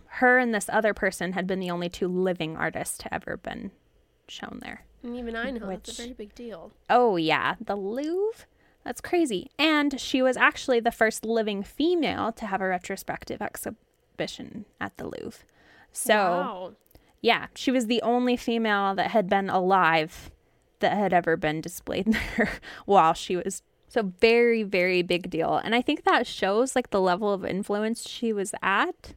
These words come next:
Speaker 2: And, like, fame.
Speaker 1: Yeah. When, like, I don't know. It just bothers me. Like, why don't we know more about her then?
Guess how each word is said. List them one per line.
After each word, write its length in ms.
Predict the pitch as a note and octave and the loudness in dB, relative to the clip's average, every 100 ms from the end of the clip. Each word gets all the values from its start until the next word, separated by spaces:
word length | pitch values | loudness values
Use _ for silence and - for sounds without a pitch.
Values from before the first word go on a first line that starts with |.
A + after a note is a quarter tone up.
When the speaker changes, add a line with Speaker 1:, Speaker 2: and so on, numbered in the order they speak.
| _ _ - | _ _ -8
Speaker 2:
And, 160 | A#3 | -6
like, 180 | A3 F3+ _ _ | -6 -10 _ _
fame. 640 | F#3 G3 C#4 E4+ C#3+ A#2+ C#3 - | -8 -6 -6 -8 -10 -14 -20 -14
Speaker 1:
Yeah. 640 | - A3+ A3+ G3+ - - G#3+ _ _ | -4 2 4 4 2 -2 -4 _ _
When, 540 | A3 A3 A3 A3 A3 A3 - | -2 0 0 -2 -4 -6 -6
like, 260 | A#3 - - _ | -8 -8 -20 _
I 40 | - | -16
don't 220 | - - | -16 -18
know. 180 | - - | -20 -18
It 80 | A#3+ | -16
just 180 | - - | -16 -14
bothers 420 | G#3 G#3+ G#3 - | -10 -8 -10 -10
me. 160 | G#3+ G#3 | -12 -10
Like, 160 | A3+ - | -12 -12
why 800 | A#3 A3+ A3 A#3 B3 B3 B3+ B3+ | -12 -10 -8 -10 -10 -10 -8 -8
don't 160 | B3+ C4 | -8 -8
we 80 | C#4 | -6
know 140 | C#4 | -6
more 160 | C#4 D4 | -6 -8
about 220 | D#4 E4 | -8 -8
her 80 | B3 | -10
then? 240 | A3+ G#3+ | -10 -12